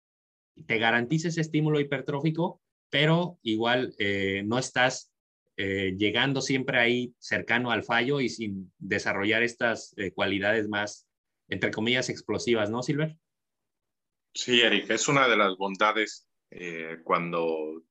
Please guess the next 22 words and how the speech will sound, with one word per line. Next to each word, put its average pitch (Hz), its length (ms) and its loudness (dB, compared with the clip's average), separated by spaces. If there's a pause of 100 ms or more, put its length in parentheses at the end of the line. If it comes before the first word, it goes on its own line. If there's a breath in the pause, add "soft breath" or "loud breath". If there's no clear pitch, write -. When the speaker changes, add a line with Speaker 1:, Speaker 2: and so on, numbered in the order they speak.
(100)
Speaker 2:
se - 320 -2
busca, 101 640 0 (580 loud breath)
eh, 82 460 -4 (220)
desarrollar 101 1040 2
al 101 120 4
mismo 101 300 -6
tiempo 92 340 -4
estas - 280 -6
capacidades. 95 840 2 (1200)
Y, 104 600 0
y 85 180 0 (300)
Jake 104 240 0
Tura 101 260 6
es - 260 -2 (300 soft breath)
un, 98 400 0
uno 104 300 2
de 92 80 6
los 85 340 -4
pioneros, 98 760 4
bueno, 131 260 0
no 175 220 4
pioneros, 185 760 4